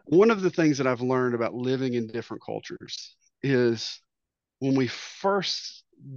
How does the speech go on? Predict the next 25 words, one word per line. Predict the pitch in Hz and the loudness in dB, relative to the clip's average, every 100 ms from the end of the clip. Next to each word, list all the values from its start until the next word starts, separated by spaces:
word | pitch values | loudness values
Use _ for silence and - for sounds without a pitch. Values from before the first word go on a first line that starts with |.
| 123 120 _ 139 | -16 -20 _ -16
get | 127 147 151 | 0 2 2
there, | 120 113 101 90 85 - - _ _ _ _ | 0 -2 0 -2 -10 -12 -18 _ _ _ _
you | 127 | -2
know, | 120 120 - _ - _ | -2 -4 -8 _ -20 _
uh, | 123 120 - - - _ | -6 -4 -8 -12 -20 _
when | 139 139 135 - - - - - _ _ _ _ _ _ _ _ _ _ _ _ _ | 2 2 2 -6 -20 -20 -20 -20 _ _ _ _ _ _ _ _ _ _ _ _ _
it's, | 143 - | -12 -4
it's | 156 - - | -2 -2 2
no | 196 | 4
secret | 185 - - 170 - 127 104 - _ _ _ | 4 2 4 4 4 -4 -6 -12 _ _ _
that, | 127 - - | -2 -2 -4
that | 127 | -2
there | 139 143 | 2 2
was | 131 | 2
some, | - 123 117 117 _ _ _ _ _ _ - - - - - | 0 -2 -2 -8 _ _ _ _ _ _ -18 -16 -14 -12 -2
I | |
don't | 165 | 0
wanna | 135 | 0
say | 120 123 | 0 0
animosity, | 123 120 110 101 101 - 98 98 104 - | 2 2 2 -2 -4 -6 -12 -12 -14 -10
but | - | -8
there | 120 143 | -2 -2
was | 139 | -2
some | 135 | -4
standoffishness | 120 - - 127 120 113 113 - 107 - - 117 - - | -6 -6 -2 2 2 2 0 -4 -10 -12 -10 -10 -10 -12